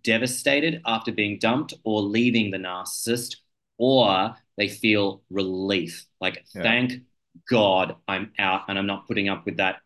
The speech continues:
Speaker 1: anymore because it was just so much." And I find that generally speaking that, you know, this,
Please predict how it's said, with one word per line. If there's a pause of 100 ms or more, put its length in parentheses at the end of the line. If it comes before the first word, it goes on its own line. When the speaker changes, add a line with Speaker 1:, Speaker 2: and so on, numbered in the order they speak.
Speaker 1:
anymore
because
it
was
just (280)
so
much." (640)
And (480)
I
find
that
generally
speaking (200)
that, (640)
you
know, (120)
this,